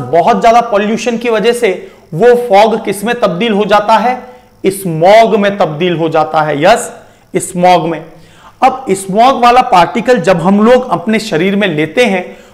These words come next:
तो हमारे शरीर में ये प्रवेश कर जाएगा, और जब ये हमारे शरीर में प्रवेश कर जाता है, तो फेफड़ों से संबंधित disease लेके बहुत सारे लोग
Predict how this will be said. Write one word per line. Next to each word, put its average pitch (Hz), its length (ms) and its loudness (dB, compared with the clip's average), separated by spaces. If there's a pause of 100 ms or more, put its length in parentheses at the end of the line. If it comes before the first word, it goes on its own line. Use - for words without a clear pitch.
(100)
तो 233 100 2
हमारे 160 540 0
शरीर 196 440 -2
में 220 120 -2
ये 214 120 0
प्रवेश 165 420 -4
कर - 180 -4
जाएगा, 147 360 -2 (840)
और 208 240 0
जब 190 220 0
ये 269 120 4
हमारे 214 380 2
शरीर 226 380 -2
में 254 120 0 (140)
प्रवेश 208 320 0
कर 160 160 -2
जाता 190 280 2
है, 208 100 4
तो 202 120 -2
फेफड़ों 196 540 -2
से 262 140 -8
संबंधित 202 500 0
disease 170 420 -2
लेके 180 200 -2
बहुत 151 420 -2
सारे 160 180 2
लोग 196 340 0